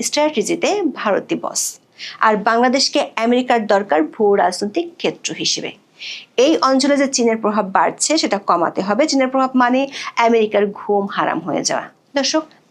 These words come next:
ভারত ও আমেরিকা দুই দেশের সবচেয়ে বড় অস্বস্তির কারণ। এক, সেটি হলো চীন।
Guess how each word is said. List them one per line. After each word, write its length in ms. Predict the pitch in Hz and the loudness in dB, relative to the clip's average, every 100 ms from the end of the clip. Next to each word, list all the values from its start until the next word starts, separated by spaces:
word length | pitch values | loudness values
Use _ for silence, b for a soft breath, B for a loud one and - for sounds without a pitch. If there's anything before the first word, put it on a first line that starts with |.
| 202 | -6
ভারত 460 | 208 214 240 277 | 0 2 2 2
ও 40 | 277 | 2
আমেরিকা 540 | 214 202 190 202 262 | 2 2 0 0 0
দুই 280 | 226 214 226 | 0 0 0
দেশের 280 | 220 - 247 | 0 -2 -4
সবচেয়ে 480 | - 240 - 262 214 196 | -2 -6 -4 -2 -2 0
বড় 280 | 214 214 262 262 | 2 2 2 0
অস্বস্তির 440 | 196 202 - 196 - | -6 -6 -6 -6 -2
কারণ। 240 | 180 - - B B B | -2 -2 -4 B B B
এক, 300 | 214 208 285 - - | -2 0 -2 -6 -4
সেটি 360 | - 254 - | 0 0 -2
হলো 200 | 196 180 | -2 -2
চীন। 320 | 170 - 160 | -2 -4 -4